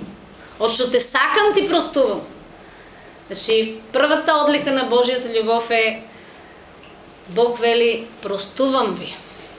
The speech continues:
Простувам ти, лично.“ <laughs> Оти...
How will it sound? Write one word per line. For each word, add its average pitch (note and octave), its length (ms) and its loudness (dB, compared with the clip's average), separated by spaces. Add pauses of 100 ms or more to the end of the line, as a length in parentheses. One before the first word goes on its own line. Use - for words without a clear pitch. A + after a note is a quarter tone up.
(100)
Простувам E4 760 0
ти, - 220 -2 (180)
лично.“ D4 560 0 (160)
<laughs> G3+ 160 -8 (1900)
Оти... A3 540 0